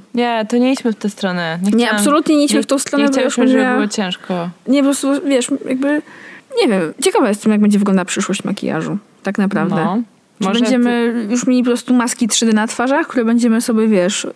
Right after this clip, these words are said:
Speaker 2: terraformować, nasze buzie? Czy właśnie odpuścimy?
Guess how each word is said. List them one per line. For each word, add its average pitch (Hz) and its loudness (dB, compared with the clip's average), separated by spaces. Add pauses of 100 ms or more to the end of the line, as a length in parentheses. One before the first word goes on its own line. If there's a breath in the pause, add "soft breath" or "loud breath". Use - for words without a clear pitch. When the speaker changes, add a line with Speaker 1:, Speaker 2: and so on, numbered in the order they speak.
Speaker 2:
terraformować, 233 0
nasze 233 0
buzie? 220 4 (960 loud breath)
Czy 220 0
właśnie 208 0
odpuścimy? 185 0